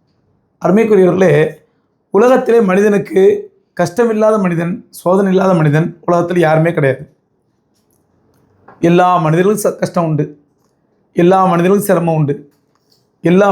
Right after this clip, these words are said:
மனிதர்களுக்கும் சோதனைகள், வேதனைகள், சிரமங்கள், இன்னல்கள், இடையூறுகள் வரத்தான் செய்யும். வராத மனுஷன் யாரு?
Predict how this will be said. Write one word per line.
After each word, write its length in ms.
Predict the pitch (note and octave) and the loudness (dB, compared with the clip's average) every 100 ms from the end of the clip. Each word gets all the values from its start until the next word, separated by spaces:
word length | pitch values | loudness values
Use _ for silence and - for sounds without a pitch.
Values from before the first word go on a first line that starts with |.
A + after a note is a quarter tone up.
| F3+ | 2
மனிதர்களுக்கும் 380 | F#3+ G3+ G#3 F#3+ | 2 2 2 0
சோதனைகள், 460 | F3+ F3+ E3 E3 D#3 | 0 0 -2 -2 0
வேதனைகள், 460 | F3 F3 D#3+ D#3+ D#3+ | -2 -2 -4 -4 -2
சிரமங்கள், 480 | E3+ F3 E3 D#3 D3+ | 0 0 0 0 0
இன்னல்கள், 420 | E3+ F3+ E3 D#3+ D3 | 2 2 2 2 0
இடையூறுகள் 420 | E3 F3+ D#3+ D3+ D3 - _ _ _ F3 | 2 2 2 0 -4 -12 _ _ _ -2
வரத்தான் 340 | F3 F#3+ F#3 | 0 -2 -2
செய்யும். 240 | D#3+ C#3 - _ _ _ _ _ _ _ _ _ | -2 -4 -6 _ _ _ _ _ _ _ _ _
வராத 280 | - F3+ F#3+ F3 | -2 0 2 0
மனுஷன் 260 | F3 G3 E3+ | 0 -2 0
யாரு? 220 | D#3+ E3 | 0 0